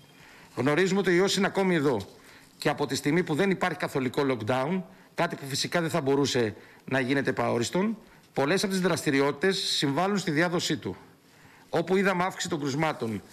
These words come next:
σε διάφορες περιοχές και τα συστήματα ελέγχου, οι αλγόριθμοί μας χτυπούσαν καμπανάκια κινδύνου,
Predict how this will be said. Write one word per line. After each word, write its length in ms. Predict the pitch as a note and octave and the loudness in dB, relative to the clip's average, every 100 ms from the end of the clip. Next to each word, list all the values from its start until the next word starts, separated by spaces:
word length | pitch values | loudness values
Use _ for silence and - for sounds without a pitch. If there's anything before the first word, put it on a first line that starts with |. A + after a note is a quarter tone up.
| - - | -20 -6
σε 160 | - | -2
διάφορες 440 | C3 C#3+ E3+ F3+ - | 2 2 0 -2 -2
περιοχές 680 | C3+ B2+ A2 C#3 E3+ - - - - - | 0 0 0 0 0 -4 -14 -20 -20 -6
και 120 | A#2+ | -2
τα 80 | D3 | -2
συστήματα 500 | C#3 A2+ F#3 F#3+ D#3+ | -2 0 0 2 0
ελέγχου, 360 | D3 E3+ E3 | 0 0 2
οι 40 | D#3+ | 0
αλγόριθμοί 540 | C#3 D3+ D#3+ A#2+ D#3+ | 2 0 0 0 0
μας 320 | D3 A#2 - - - | 0 -2 -4 -16 -20
χτυπούσαν 560 | - - D3 C3 E3 E3 | -20 -4 -2 0 0 0
καμπανάκια 500 | D3 C#3 C#3 D#3 D#3 | -2 0 0 0 -2
κινδύνου, 580 | A#2+ B2 B2 C#3 F3+ | 0 2 2 2 2